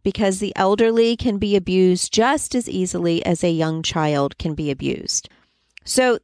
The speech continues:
thinking that it can't happen to me is, quite frankly, the easiest way for a person to fall prey to an abusive person.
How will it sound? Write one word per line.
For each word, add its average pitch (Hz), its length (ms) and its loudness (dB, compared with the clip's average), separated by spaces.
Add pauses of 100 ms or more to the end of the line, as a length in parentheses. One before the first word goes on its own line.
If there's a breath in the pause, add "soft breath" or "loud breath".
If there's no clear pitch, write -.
thinking 392 380 2
that 285 180 2
it 240 120 -2
can't 254 380 0
happen 214 380 -2
to 220 140 -2
me 180 380 -2 (300)
is, 202 220 2
quite - 420 -2
frankly, 254 720 0 (320 soft breath)
the - 140 -4 (120)
easiest 262 720 2
way 175 420 2
for 185 200 0
a 175 60 0
person 185 460 -2
to 190 120 0
fall 160 760 2
prey 156 600 0
to 180 160 -2
an 165 100 -2
abusive 151 600 -4
person. - 540 -4